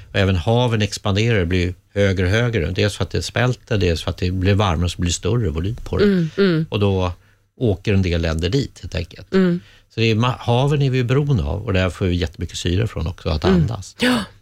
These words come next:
Speaker 1: Så att det här är någonting, men jag är positiv. Jag tror att det går att fixa grejer.
Speaker 2: Ja, ja, men verkligen. Och, och som du sa innan också, även om, eh, det har varit ett väldigt prövande år och pandemin har varit väldigt svår för många av oss,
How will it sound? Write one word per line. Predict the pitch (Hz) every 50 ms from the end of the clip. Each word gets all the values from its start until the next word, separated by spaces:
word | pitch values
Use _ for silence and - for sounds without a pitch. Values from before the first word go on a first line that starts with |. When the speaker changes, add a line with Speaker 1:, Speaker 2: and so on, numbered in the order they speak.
| _ - - -
Speaker 1:
Så | - -
att | -
det | - 110
här | 107 135 156
är | 151
någonting, | 123 107 90 - 101 98
men | 117 139 160 160 127 104 98 104
jag | - - 101 101
är | 101
positiv. | - - - 208 196 - - - - - 95 90 - - - - -
Jag | - 139 143 143 -
tror | - 135 113
att | 98
det | -
går | - - - -
att | -
fixa | - - - - - - - -
grejer. | 110 101 87 90 85 80 82 - -
Speaker 2:
Ja, | 208 208 202 202 214 202 - -
ja, | - 262
men | 285 294 294 294 240
verkligen. | 262 320 302 254 202 - - 294 269 294 285 262
Och, | - 277 262 247 311
och | 320 -
som | 370 370 359
du | 392 359
sa | - 403 403 427 440 339
innan | 254 240 240 269
också, | 311 311 - - - 208 202 - - - -
även | - 269 277 285 269 320 349 339
om, | 330 311 277
eh, | - - 254 240 240
det | 220 254
har | 254
varit | 254 233 240
ett | 220 247
väldigt | 233 208 202 -
prövande | - 240 220 202 190 202 196 202 202 -
år | 233 262 226 190 175
och | 196 -
pandemin | 208 202 196 202 208 233 226 220 208
har | 196 202 185 180
varit | 185 190 180 175
väldigt | 202 196 185 -
svår | - - - 247 277 320 240 196 285 233
för | 226 - 214 202
många | 208 185 180 175 156
av | 151 143 170
oss, | 175 -